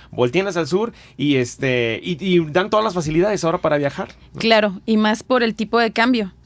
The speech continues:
Speaker 2: Por ejemplo, el peso argentino,
Speaker 1: Ujú.
Speaker 2: este, cincuenta pesos argentinos son cincuenta y siete pesos mexicanos, o sea que no hay mucha variación.
Speaker 1: Exactamente, es una paridad de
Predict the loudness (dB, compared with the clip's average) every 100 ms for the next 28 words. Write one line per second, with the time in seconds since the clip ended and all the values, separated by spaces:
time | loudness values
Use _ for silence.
0 | _ -2 0 -2 -2 0 2 2 0 -2
1 | 0 0 2 2 2 2 -2 -6 -2 0
2 | 2 -2 -6 -14 -12 -12 -6 -4 -2 -2
3 | -4 -12 -16 0 2 4 2 2 0 0
4 | -2 -2 0 2 2 2 0 -2 -2 -2
5 | 0 0 0 0 -2 -2 -4 -2 -4 -2
6 | 0 2 2 -4 -8 -4 -4 -2 0 0
7 | 0 -2 -4 -4 -6 -6 -6 -2 -2 0
8 | -2 -2 0 0 2 2 4 2 2 -2